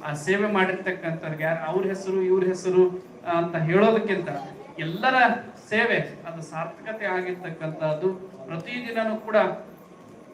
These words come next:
ಪ್ರತಿದಿನನೂ ಕೂಡ ಪುರಾಣದಲ್ಲಿ ಪ್ರಸಾದ ಸೇವೆ ಮಾಡಿಸಿರ್ತಕ್ಕಂಥ ಆ ಎಲ್ಲ ಸದ್ಭಕ್ತರಿಗಾಗಿರ್ಬೋದು, ಮತ್ತು ಆ ಎಲ್ಲ ಒಕ್ಕೂಡಿಕೆಯನ್ನು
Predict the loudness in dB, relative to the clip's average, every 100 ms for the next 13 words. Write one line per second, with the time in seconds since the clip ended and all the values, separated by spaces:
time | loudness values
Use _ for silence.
0 | 6 8 6 -2 -2 -2 -2 -4 2 4
1 | 4 -2 -12 -8 2 4 4 2 -2 -4
2 | -4 0 2 2 -2 -4 -4 -2 -2 -2
3 | -6 -10 -10 -8 -8 -4 -2 -2 0 4
4 | 2 0 -10 -16 -12 -8 -4 -4 -2 -4
5 | -2 0 0 -4 -6 -6 -8 -10 -14 -14
6 | -8 0 2 2 0 -2 -4 -4 -6 -8
7 | -6 -6 -4 -6